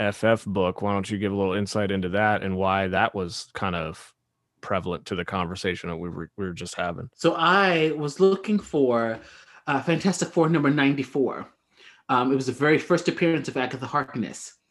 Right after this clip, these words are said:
Speaker 1: Yep.
Speaker 2: And I called Zach Comics out in Wayne, New Jersey, and they sold out.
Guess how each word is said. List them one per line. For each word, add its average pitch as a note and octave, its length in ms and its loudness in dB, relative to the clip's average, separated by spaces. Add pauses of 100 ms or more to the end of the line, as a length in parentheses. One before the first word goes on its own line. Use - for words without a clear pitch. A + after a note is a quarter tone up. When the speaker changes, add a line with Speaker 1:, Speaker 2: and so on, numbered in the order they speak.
(160)
Speaker 1:
Yep. G2 240 -4 (180)
Speaker 2:
And C3 640 2
I C3 100 0
called C3 340 0
Zach D3 280 2
Comics D#3 420 0
out B2+ 140 0
in C3+ 120 0
Wayne, C3 200 6
New C3 100 6
Jersey, C3+ 600 2
and A#2 240 0
they C3 720 4
sold B2+ 300 4
out. G#2+ 200 2